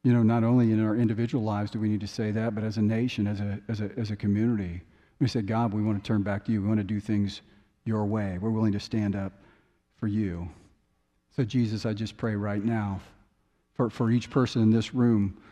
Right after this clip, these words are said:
who feels like they're out, uh, outside the, the hand of God. They're outside your protection. They're feeling the oppression of the enemy. Lord, would you,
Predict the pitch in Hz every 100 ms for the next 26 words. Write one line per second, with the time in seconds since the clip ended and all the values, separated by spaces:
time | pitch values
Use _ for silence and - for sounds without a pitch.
0 | - 131 151 131 120 110 113 110 113 117
1 | 117 - 107 92 120 - 120 110 110 104
2 | 95 - - - - 127 120 104 101 107
3 | 90 90 107 104 113 127 - 117 113 117
4 | 110 - 113 104 107 107 104 127 120 120
5 | 107 104 101 - 123 113 110 104 95 107
6 | 110 120 117 123 123 - - - - 120
7 | 120 107 104 120 123